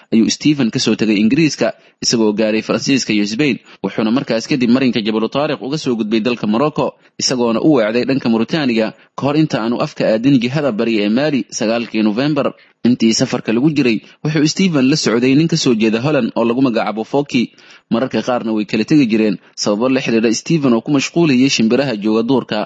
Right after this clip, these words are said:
Kadib markii fiisaha safarka ay ka heleen magaalada Bamako,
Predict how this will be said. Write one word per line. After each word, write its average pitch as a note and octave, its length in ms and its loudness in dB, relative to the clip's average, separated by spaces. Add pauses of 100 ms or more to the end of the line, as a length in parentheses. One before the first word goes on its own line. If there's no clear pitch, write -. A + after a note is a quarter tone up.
(300)
Kadib E3 240 0
markii D#3+ 360 2
fiisaha C3 400 2
safarka D3+ 360 -6
ay A#2+ 120 0
ka E3 100 -4
heleen D3+ 260 2
magaalada C#3 360 0
Bamako, C#3 520 -2